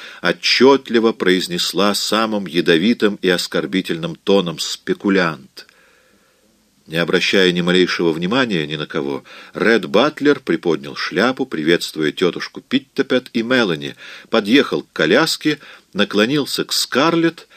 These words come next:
и прошептал ей на ухо: «Не кажется ли вам, что сейчас самое время доктору Миду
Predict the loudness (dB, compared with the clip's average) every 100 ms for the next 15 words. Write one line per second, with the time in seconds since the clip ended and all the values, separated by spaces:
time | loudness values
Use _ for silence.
0 | -20 -12 -4 -2 0 0 -2 0 0 0
1 | 0 -4 -4 -6 -6 -8 -12 -12 _ -16
2 | -10 -6 -6 -6 -6 -4 0 0 -2 -4
3 | -16 -20 -20 -16 -6 -2 -2 -2 -2 -2
4 | -2 -2 0 2 2 4 2 2 2 0
5 | 0 -2 -2 0 -2 0 -4